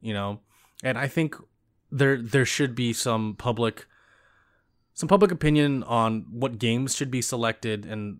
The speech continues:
I think people just need to clamor on and just keep saying that, um, Smash needs to be included because it's all about the fans, you know? The fans have a lot of the driving force behind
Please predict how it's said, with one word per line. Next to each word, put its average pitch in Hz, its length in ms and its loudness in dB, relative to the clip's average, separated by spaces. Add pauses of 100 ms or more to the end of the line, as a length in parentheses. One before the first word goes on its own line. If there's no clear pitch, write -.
I 113 100 -4
think 123 200 -6
people 117 260 -6
just 107 200 -8
need 113 220 -6
to 117 80 -8
clamor 107 480 -2
on 104 260 -2
and 98 240 -10
just 113 200 -6
keep 110 200 -12
saying 104 580 -4 (520)
that, 101 380 -2
um, 98 480 -6 (400)
Smash 110 420 0
needs 107 200 -4
to 104 60 -8
be 101 100 -4
included 113 460 2
because 98 640 -6 (340)
it's 120 140 -4
all 127 120 4
about 117 180 2
the - 80 -16
fans, 101 420 -4
you 98 80 -10
know? 101 180 -6
The 101 120 -12
fans 113 380 -4
have 101 260 -2
a 98 80 -8
lot 101 360 -2
of 101 120 -8
the 104 80 -10
driving 98 400 -4
force 101 340 -6
behind 95 640 -8